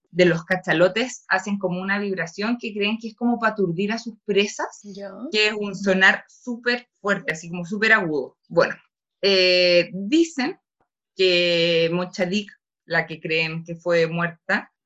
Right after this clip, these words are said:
Speaker 1: que fue, dicen que es la misma de todos los ataques.
Speaker 2: Ya.
Speaker 1: Yo creo que no.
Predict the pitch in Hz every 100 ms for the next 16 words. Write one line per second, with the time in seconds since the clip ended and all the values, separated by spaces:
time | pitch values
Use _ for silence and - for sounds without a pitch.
0 | - 185 170 - _ 196 180 170 175 165
1 | 170 208 220 226 233 214 220 220 208 202
2 | 226 233 233 214 208 220 220 214 - 202
3 | 208 214 - 415 - _ 226 185 180 175
4 | 208 202 208 226 220 202 220